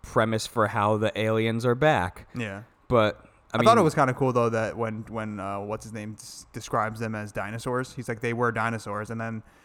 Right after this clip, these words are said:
Speaker 2: they realized, "Oh, this isn't gonna work out."
Speaker 1: Yeah.
Speaker 2: And then they left, and then they just kinda waited for us to destroy ourselves.
Speaker 1: Yeah, and then the one guy, Gilberto, I think his name is,
Speaker 2: Mm-hmm.
Speaker 1: in it, um, he says the, the fun line, too, where when he's trying to show Stalker Pentecost, like, the numbers of, like, okay, like,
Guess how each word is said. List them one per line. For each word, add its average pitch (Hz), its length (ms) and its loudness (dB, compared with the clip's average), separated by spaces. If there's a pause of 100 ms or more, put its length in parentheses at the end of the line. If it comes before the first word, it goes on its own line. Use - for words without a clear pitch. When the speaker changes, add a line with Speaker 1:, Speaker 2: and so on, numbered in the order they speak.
(220)
Speaker 2:
they 120 100 -4
realized, 107 680 -4 (360)
"Oh, 120 180 2
this 117 140 -2
isn't 120 180 -4
gonna 113 180 -2
work 113 200 -2
out." 131 280 0 (120)
Speaker 1:
Yeah. 104 220 0
Speaker 2:
And 123 100 -2
then 117 100 -2
they 110 160 -2
left, 110 540 -8
and 131 80 -8
then 120 100 -4
they 113 80 -4
just 113 160 -8
kinda 113 160 -2
waited 107 320 -4
for 110 120 -4
us 110 140 -8
to 120 60 -14
destroy 104 380 -4
ourselves. 123 640 -2
Speaker 1:
Yeah, 95 340 2
and 120 140 -2
then 113 140 -2
the 113 100 2
one 117 200 0
guy, 107 380 2 (200)
Gilberto, 104 580 2
I 123 40 2
think 139 200 -2
his 135 100 0
name 139 240 2
is, 139 320 -2
Speaker 2:
Mm-hmm. 123 200 -4
Speaker 1:
in 139 100 0
it, 147 140 0 (360)
um, 110 260 4
he 127 120 -2
says 127 280 2
the, 117 400 4
the 113 120 -2
fun 113 260 0
line, 110 240 0
too, 113 280 2
where 104 400 4 (260)
when 113 120 2
he's 104 200 0
trying 110 220 -2
to 104 60 -2
show 104 240 2
Stalker 101 320 0
Pentecost, 101 440 -2
like, 101 120 -6
the 107 80 -2
numbers 104 460 -2
of, 104 140 -6
like, 98 200 0
okay, 101 360 0
like, 90 240 -4